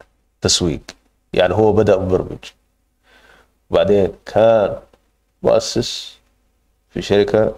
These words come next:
لمدة كم؟ من ألفين وخمسة ل ألفين وحداش، هذه هنا كم سنة؟ هنا سنة واحدة. طب هنا من ألفين وخمسة لحد إيه؟ ألفين وحداش، كم سنة؟ خمس، ست سنوات. نيجي لهنا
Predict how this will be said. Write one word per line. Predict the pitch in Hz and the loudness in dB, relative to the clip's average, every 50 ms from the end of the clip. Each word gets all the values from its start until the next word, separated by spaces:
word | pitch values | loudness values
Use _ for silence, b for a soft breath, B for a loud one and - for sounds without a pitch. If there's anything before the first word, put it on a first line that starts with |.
| - | -6
لمدة | - - 98 104 104 98 101 | -4 -2 0 0 0 0 -2
كم؟ | 92 - - 110 107 107 - - _ _ _ - _ - | -2 -2 0 -2 -2 -2 -6 -10 _ _ _ -20 _ -6
من | - 110 | -4 -2
ألفين | - 95 - 113 113 104 | -2 0 0 0 0 0
وخمسة | - - 113 113 - - | 0 0 -2 -2 -2 -2
ل | 113 | -2
ألفين | - - 110 113 | -2 -2 0 -2
وحداش، | - - 101 107 110 113 - - - - - | -2 0 2 2 2 2 0 -2 -8 -6 0
هذه | - 110 110 113 120 123 120 - - _ _ _ _ _ _ _ _ B B B B B B B B B _ _ _ _ _ _ _ _ _ - _ - B B B B B B B B B B B _ - | 0 2 2 2 0 0 -2 -4 -14 _ _ _ _ _ _ _ _ B B B B B B B B B _ _ _ _ _ _ _ _ _ -20 _ -20 B B B B B B B B B B B _ 0
هنا | 117 120 | 0 2
كم | 113 - 123 120 | 2 2 0 0
سنة؟ | 117 - 139 143 - - - - _ _ _ _ - - | 0 0 0 0 0 -2 -4 -10 _ _ _ _ -6 -4
هنا | 120 120 117 | 0 0 0
سنة | - - 123 101 | 2 2 2 2
واحدة. | 87 80 - - - - _ _ _ _ _ _ _ _ _ - | 2 0 -2 -4 -10 -14 _ _ _ _ _ _ _ _ _ -2
طب | - - | -2 0
هنا | - 110 120 127 127 127 127 127 | 2 2 2 2 2 2 0 0
من | 117 107 104 104 | -2 -2 0 0
ألفين | - 101 101 - - 127 120 | 0 0 0 0 0 0 2
وخمسة | 113 - 120 117 - - 107 | 2 0 0 -2 0 -2 -2
لحد | - 117 113 113 - | 0 0 -2 0 0
إيه؟ | - - 64 - | 2 2 2 0
ألفين | - - - - - - | 0 -2 -2 -2 0 0
وحداش، | 117 - - 110 113 117 120 - - - - - | 0 -2 0 0 0 0 -2 -6 -8 -16 -8 -2
كم | - 120 110 | -2 -2 -2
سنة؟ | - - 107 113 117 - - - | 0 0 0 0 0 -2 -4 -10
خمس، | - - 117 117 117 117 - 113 | -4 -2 -2 -2 -2 -4 -8 -8
ست | - - 127 123 | -6 -6 -6 -6
سنوات. | - - - - - - 113 - _ _ _ _ _ _ _ _ _ _ _ _ _ _ _ _ _ _ _ _ _ _ _ _ _ _ _ _ - | -8 -12 -10 -10 -8 -8 -10 -12 _ _ _ _ _ _ _ _ _ _ _ _ _ _ _ _ _ _ _ _ _ _ _ _ _ _ _ _ -2
نيجي | - 139 143 139 143 | 0 2 2 4 4
لهنا | 123 113 123 139 139 143 147 170 - - | 4 4 4 4 4 4 2 0 -4 -6